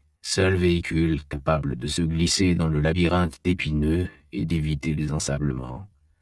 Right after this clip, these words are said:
Si le coï était passé par le corridor de la casa, je l'aurais forcément détecté », grogna Naté, qu'il venait de rejoindre dans la salle de contrôle. «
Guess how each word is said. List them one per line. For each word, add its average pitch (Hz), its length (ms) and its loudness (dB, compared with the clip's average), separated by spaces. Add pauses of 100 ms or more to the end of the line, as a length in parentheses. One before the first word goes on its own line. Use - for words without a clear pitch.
(1000)
Si - 200 4
le 196 120 4
coï 196 340 4
était - 220 0
passé 143 340 0
par 143 160 2
le 143 140 2
corridor 143 440 2
de 135 80 0
la 127 120 0
casa, 139 500 0 (180)
je 135 140 0
l'aurais 160 220 4
forcément 175 520 0
détecté », 147 680 -2 (180)
grogna 87 460 0
Naté, 87 560 -2
qu'il 104 200 2
venait 104 240 2
de 92 80 -2
rejoindre 82 500 -2
dans 69 120 -6
la 71 100 0
salle 67 220 -2
de - 60 -6
contrôle. « - 500 -10